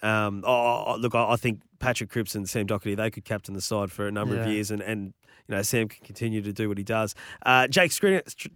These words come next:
Speaker 1: Jake Stringer from the Essendon Footy Club, we're, we're
Speaker 2: The
Speaker 1: seeing
Speaker 2: package.
Speaker 1: that the package. I mean, he's been the full package this year. I mean, he
Speaker 2: <laughs> He
Speaker 1: has
Speaker 2: has, he
Speaker 1: actually
Speaker 2: has.
Speaker 1: really regained the, the, the form that saw him become in, you know, twenty fifteen an All-Australian, uh, key forward, and, and,
Speaker 2: Premiership
Speaker 1: and,
Speaker 2: player.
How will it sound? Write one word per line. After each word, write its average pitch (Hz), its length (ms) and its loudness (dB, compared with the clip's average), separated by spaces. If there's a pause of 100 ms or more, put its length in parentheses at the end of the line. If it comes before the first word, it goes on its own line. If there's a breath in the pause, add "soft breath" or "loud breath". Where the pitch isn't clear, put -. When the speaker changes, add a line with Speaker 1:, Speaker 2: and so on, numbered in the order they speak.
Speaker 1:
Jake 147 260 2
Stringer 151 300 2
from 123 320 -2
the 120 120 2
Essendon 120 260 0
Footy 120 160 -2
Club, 113 200 2
we're, 117 180 2
we're 113 140 2
Speaker 2:
The 104 40 0
Speaker 1:
seeing 143 320 4
Speaker 2:
package. 127 360 4
Speaker 1:
that - 280 -20
the 117 100 -4
package. 143 440 4
I 131 40 4
mean, 127 160 2
he's 135 140 2
been 151 160 2
the 131 80 2
full 151 180 4
package 127 400 0
this 117 160 -2
year. 123 260 6
I 196 100 6
mean, - 100 4
he 214 60 6
Speaker 2:
<laughs> 202 80 8
He 139 60 8
Speaker 1:
has 127 200 6
Speaker 2:
has, - 0 -
he 127 60 4
Speaker 1:
actually 123 440 4
Speaker 2:
has. 143 180 2
Speaker 1:
really 127 360 2
regained 110 600 0 (360 loud breath)
the, 110 120 -2
the, 110 220 -6
the 117 80 -2
form 120 300 0
that 104 120 -4
saw 113 220 0
him 110 60 0
become 107 340 -2
in, 101 220 -4
you 113 80 -6
know, 107 100 -2
twenty 110 220 -4
fifteen 107 400 -4
an 107 80 -2
All-Australian, 107 720 -2 (140)
uh, 98 240 -6 (540 loud breath)
key 143 160 4
forward, 139 360 4
and, 131 120 4
and, 131 60 2 (220)
Speaker 2:
Premiership - 60 -4
Speaker 1:
and, 135 140 6
Speaker 2:
player. 131 160 0